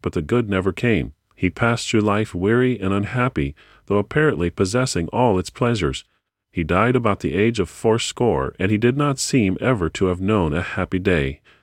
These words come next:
He lived in vain, both for himself and others. "My friend, would you be happy?" You must go to God for his love and joy. This world with riches and pleasures to the full will do nothing for you. It cannot give you peace.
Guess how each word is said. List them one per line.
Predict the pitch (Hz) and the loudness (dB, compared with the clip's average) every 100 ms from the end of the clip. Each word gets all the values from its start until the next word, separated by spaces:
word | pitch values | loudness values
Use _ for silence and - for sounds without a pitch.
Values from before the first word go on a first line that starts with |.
| _ | _
He | - 80 | -6 0
lived | 85 110 | 2 2
in | 113 101 | 0 0
vain, | 113 120 82 71 - - | 0 2 0 -2 -6 -2
both | 85 | -2
for | - - | -2 -4
himself | 85 82 - 101 101 - - | -4 -4 -2 -2 -2 -6 -4
and | 92 90 | -2 0
others. | 87 80 64 - _ _ _ _ _ - | 0 0 -2 -8 _ _ _ _ _ -6
"My | 85 | -4
friend, | - 117 117 127 - _ - | 0 0 0 -2 -8 _ -8
would | 76 73 | -6 -2
you | 90 | 0
be | 123 | 0
happy?" | 123 131 131 156 143 _ _ _ _ | 0 -2 -2 -4 -6 _ _ _ _
You | 110 | 0
must | 143 143 - | 0 -2 0
go | 101 135 | 0 2
to | 147 | 0
God | 120 113 90 80 | -2 0 -2 -2
for | - | -2
his | 92 87 | -2 0
love | 107 101 | 0 0
and | 87 82 | 0 0
joy. | 101 107 76 | 2 2 2
This | 78 110 180 - | 0 0 0 0
world | 160 135 92 | 2 2 2
with | 98 104 | 0 -4
riches | 107 139 180 180 | -2 0 0 -2
and | 185 | -2
pleasures | - 104 95 95 | 0 0 0 -2
to | - | -2
the | 101 | -4
full | - - 127 95 | -2 0 2 2
will | 98 104 | 2 0
do | 104 123 | 2 2
nothing | 120 151 - 92 | 2 -2 -2 -4
for | - 143 | 0 2
you. | 120 76 71 - - - _ | 2 0 -4 -10 -20 -20 _
It | - 92 | -4 -2
cannot | - 160 127 90 | 0 2 0 0
give | 92 | -2
you | 90 | -2
peace. | 92 147 131 80 - | -2 2 2 0 -6